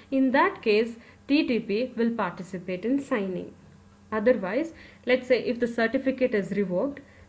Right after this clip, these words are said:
then the trusted third party will not participate in signing of the certificate. Now, this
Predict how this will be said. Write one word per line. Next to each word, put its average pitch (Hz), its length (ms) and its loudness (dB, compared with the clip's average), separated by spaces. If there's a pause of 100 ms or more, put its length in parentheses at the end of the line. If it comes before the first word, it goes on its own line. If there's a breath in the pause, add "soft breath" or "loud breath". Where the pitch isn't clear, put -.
then 269 320 2 (100)
the 226 140 -4
trusted 233 480 -4
third 214 260 -4
party 196 460 -4 (1300)
will 226 180 0
not 240 460 0
participate 190 840 -6
in 208 160 -2
signing 180 420 -4
of 170 140 -10
the 302 100 0
certificate. 170 760 -6 (3250)
Now, 330 140 0
this 370 220 -2